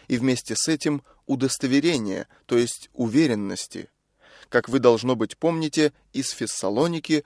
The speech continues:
Павел отправился в Коринф. Позднее, в своем послании к Коринфской церкви, он написал: «И слово мое, и проповедь моя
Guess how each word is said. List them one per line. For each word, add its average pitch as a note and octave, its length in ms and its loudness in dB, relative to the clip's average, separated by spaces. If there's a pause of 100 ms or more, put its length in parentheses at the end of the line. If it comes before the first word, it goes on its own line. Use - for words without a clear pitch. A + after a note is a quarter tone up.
(260)
Павел A#2+ 400 2
отправился A2 640 -2
в - 80 -10
Коринф. C3 540 -2 (580)
Позднее, A2 560 0
в - 80 -10
своем A#2 320 0
послании A2+ 520 0
к - 120 -20
Коринфской A2 500 -4
церкви, C#3 460 0
он A2+ 220 -2
написал: A#2 580 -2 (480)
«И - 80 -10
слово C#3+ 480 0
мое, C3 400 0 (280)
и A#2 100 -6
проповедь D#3 560 0
моя C3+ 400 4